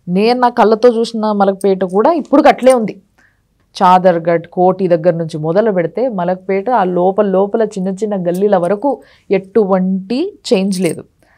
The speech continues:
So వాళ్ళందరికీ కూడా obviously విసుగొచ్చేసి ఉంటది ఏదో అన్నట్టుగా. So అలాంటి వ్యక్తుల్లో కాంగ్రెస్ పార్టీ ఇది చేస్తది అనే పాజిటివిటీని మీరు ఏ విధంగా వాళ్ళలోకి, వాళ్ళ లోపలికి తీసుకుపోబోతున్నారు?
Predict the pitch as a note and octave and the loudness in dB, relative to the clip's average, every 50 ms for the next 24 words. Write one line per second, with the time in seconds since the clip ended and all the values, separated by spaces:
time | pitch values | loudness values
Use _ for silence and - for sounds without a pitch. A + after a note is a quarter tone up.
0 | _ _ - - C4+ B3 B3+ B3 A#3 A#3+ C4+ C#4+ C#4+ A#3+ C#4+ C#4 A#3+ G#3+ G#3+ G#3+ | _ _ -4 0 2 4 4 4 2 0 0 -2 -2 0 2 2 4 2 2 0
1 | G#3+ B3+ C4+ C4+ C4 C#4 B3+ A#3 G#3+ G#3 G#3 G3+ G3 - F#3 E3+ E3+ E3 D3+ - | 0 0 0 0 2 0 -2 0 0 2 2 2 2 0 -4 -6 -6 -8 -10 -10
2 | D3 C#3+ C#3 - - _ _ _ _ _ _ - A#3 A#3 A#3 A#3 A3+ A3 G#3 F#3 | -10 -10 -12 -14 -18 _ _ _ _ _ _ -6 -2 0 2 2 4 4 2 2
3 | E3+ D#3+ D#3 D3 C#3 - C#3 C#3 - - _ _ _ _ _ _ _ _ - - | 2 0 -4 -6 -4 -4 -6 -6 -6 -8 _ _ _ _ _ _ _ _ -8 -4
4 | - - F#3+ G#3 B3 C4 C#4 D#4 D4 D#4+ C#4 G#3+ G#3+ G#3 G3 G3+ - A3+ G3+ G3 | 0 2 4 4 6 4 4 2 0 -4 -2 0 -2 -2 -2 -2 -2 -2 -2 0
5 | F#3+ G#3 A#3+ B3 - A3 F#3+ G3+ A3+ C4 C4 C4+ C4 C4 - A3+ G#3 G3+ G3 G#3+ | 0 0 -2 -2 0 0 0 0 0 0 -2 -4 -4 -4 -4 -4 -4 -4 -4 -6
6 | G#3+ A3+ A#3+ - _ - - G#3+ G3 A3+ F#3+ - A3 F#3+ G#3 G#3+ G#3+ - A3 F#3+ | -6 -6 -8 -12 _ -10 -6 -4 -2 -2 -2 2 2 2 2 2 0 -2 -4 -2
7 | G#3 A3 - - F#3+ G3+ F#3+ F#3 G3 F#3+ G#3+ A3+ A#3+ A#3+ C4 A#3+ A3 G3+ - G3+ | -2 -2 -2 -2 -2 -4 -2 0 0 0 0 0 -2 -4 -4 -4 -4 -4 -4 -6
8 | F#3+ G#3 B3 A#3+ A3+ G#3+ G3 F3 E3+ G3 A3 A#3+ B3+ G#3 A3+ G#3+ G#3 G#3+ G#3 G3+ | -6 -6 -6 -6 -6 -4 -2 0 0 0 0 0 0 -2 -2 -4 -2 -2 -2 0
9 | F#3+ F#3 F#3 F3+ F3 F3 F3+ G3 - - F3 F3 F3+ F#3 F#3+ F#3+ F#3+ F#3+ F#3+ G3+ | 0 -2 -2 -4 -6 -6 -8 -10 -10 -6 -2 0 0 2 2 2 0 0 -2 -2
10 | G3 F3+ F#3 D#3+ E3 D#3+ - E3 D#3 D3+ C#3+ C#3+ D3+ D3 - D3 D3 - | -4 -4 -6 -6 -8 -8 -6 -6 -6 -6 -6 -8 -12 -12 -14 -16 -16 -18